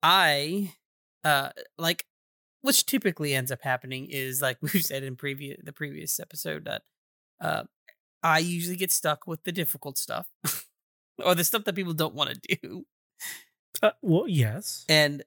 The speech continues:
Speaker 1: today, uh, this morning, um, well, this morning, later evening, I was, I was in front of a bunch of, um, furnaces just smelting away raw, raw copper and iron and all this stuff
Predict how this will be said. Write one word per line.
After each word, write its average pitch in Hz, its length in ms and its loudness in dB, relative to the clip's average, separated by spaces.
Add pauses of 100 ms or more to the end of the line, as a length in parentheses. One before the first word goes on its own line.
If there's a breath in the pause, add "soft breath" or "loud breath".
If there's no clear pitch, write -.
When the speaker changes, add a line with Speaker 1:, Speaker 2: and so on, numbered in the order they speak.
Speaker 1:
today, 202 680 2 (140)
uh, 151 240 4
this 156 200 -4
morning, 196 460 -4 (320)
um, 147 500 -2
well, - 300 -10
this 190 180 -6
morning, 55 280 -10 (100)
later - 180 -10
evening, - 300 -14 (1200)
I 143 380 4
was, 156 760 -4 (120)
I 147 240 0
was 156 200 -6
in 156 140 -6
front 160 260 2
of 165 160 -8
a 165 80 -6
bunch 165 300 -8
of, 175 220 -8
um, 185 680 -4 (140)
furnaces 170 560 0
just - 360 -2 (320)
smelting 170 640 2
away 208 340 2
raw, 190 600 2 (200)
raw 175 160 4
copper 202 440 -4
and 165 80 2
iron 196 400 0
and 156 120 6
all 175 140 6
this 185 120 -2
stuff 156 300 -4